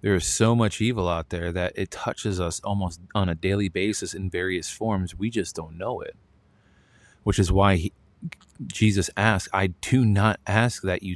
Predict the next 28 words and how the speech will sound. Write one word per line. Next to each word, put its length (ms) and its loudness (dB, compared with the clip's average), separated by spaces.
take 340 -4
them 280 0
out 160 -4
of 80 -10
this 200 -14
world, 380 -6
but 160 -4
that 180 -2
you 320 -8
keep 360 -8
them 260 0
from 460 0
the 200 -2
evil 380 0
one." 380 -14
It's 100 -20
very 320 4
important 540 -2
because 340 4
there 220 6
is 100 4
so 300 2
much 180 0
evil 300 0
that 140 -2
surrounds 520 -2
us 240 -10
that 280 -4